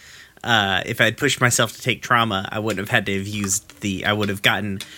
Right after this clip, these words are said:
some trauma so I could gain experience. And,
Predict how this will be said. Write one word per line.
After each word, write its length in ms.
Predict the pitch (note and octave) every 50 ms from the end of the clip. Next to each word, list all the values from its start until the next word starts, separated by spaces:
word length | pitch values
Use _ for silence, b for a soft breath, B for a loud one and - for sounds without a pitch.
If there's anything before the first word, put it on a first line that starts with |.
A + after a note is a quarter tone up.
| B B
some 180 | B - C#3 C#3
trauma 440 | - - F3+ D3 A2+ A2+ B2+ E3 E3
so 140 | - - A2
I 60 | A2
could 180 | - - G#2+ F#2+
gain 180 | G#2 G#2 G#2+
experience. 760 | C3 C#3 - - - G2+ F#2+ F#2 F#2 F#2+ - - - - - _ B B B B B B B B B B B -
And, 800 | C3+ C3 A#2+ A#2 A2 A2 A2 G#2+ G#2+ G#2 G#2 G#2+ G#2+ G2+ A2+ A2+